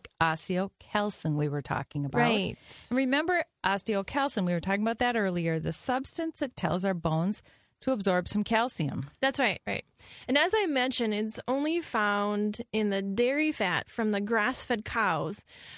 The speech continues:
Speaker 2: So eating fat-free cheese or skim milk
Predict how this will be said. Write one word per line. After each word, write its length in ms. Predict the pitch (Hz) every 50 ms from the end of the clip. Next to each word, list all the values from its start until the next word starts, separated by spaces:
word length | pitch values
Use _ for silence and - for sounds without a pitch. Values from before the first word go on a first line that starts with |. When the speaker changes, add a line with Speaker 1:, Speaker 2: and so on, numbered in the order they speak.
| - -
Speaker 2:
So 260 | - - 302 277 285 - -
eating 400 | 269 294 311 339 370 370 370 339
fat-free 1120 | - - 262 240 247 262 - - _ _ _ - - - 254 240 226 226 226 220 214 208 220
cheese 680 | - - - 269 269 254 254 254 247 247 240 240 226 -
or 100 | - - 185
skim 440 | - - - 262 269 277 277 269 262
milk 480 | 247 226 226 226 220 220 - - -